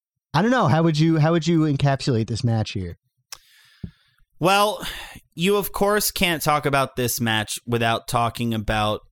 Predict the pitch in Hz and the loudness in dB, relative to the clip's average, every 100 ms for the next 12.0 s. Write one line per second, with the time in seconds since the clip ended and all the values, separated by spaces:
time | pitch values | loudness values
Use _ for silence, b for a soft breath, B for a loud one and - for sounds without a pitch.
0 | _ 123 120 117 - 123 110 - 117 - | _ -4 -2 -2 -2 -4 -2 -4 -4 -2
1 | 208 220 - 170 185 175 170 160 139 131 | -2 -2 -4 -4 -2 -2 -2 -2 -4 -2
2 | 127 117 117 - - 127 131 123 - _ | -2 -4 -10 -18 -14 -4 -2 -2 -6 _
3 | _ _ _ _ - 131 131 - 151 - | _ _ _ _ -4 -2 -2 -2 -2 -2
4 | 143 139 226 233 220 - - 117 95 151 | -6 0 2 2 2 2 2 2 2 2
5 | 135 - 123 113 107 131 120 - 101 90 | 0 -4 -2 0 0 2 0 0 -4 0
6 | 147 156 - 160 139 - 160 170 156 - | 0 0 0 0 -2 -2 -2 -2 -2 -4
7 | - 160 175 - 160 135 135 127 123 - | -2 0 0 -2 -4 -2 -2 -2 -4 -2
8 | 139 143 135 139 127 - 123 110 113 110 | 0 2 0 0 -2 -2 -2 -2 -2 -2
9 | - 107 98 - - _ 110 104 101 98 | -4 -4 -4 -6 -8 _ 0 0 0 -4
10 | - 120 101 95 87 85 - 78 67 - | -4 -2 -2 -4 -6 -8 -12 -12 -14 -18
11 | b b b b _ 139 147 147 147 143 | b b b b _ 0 2 2 2 0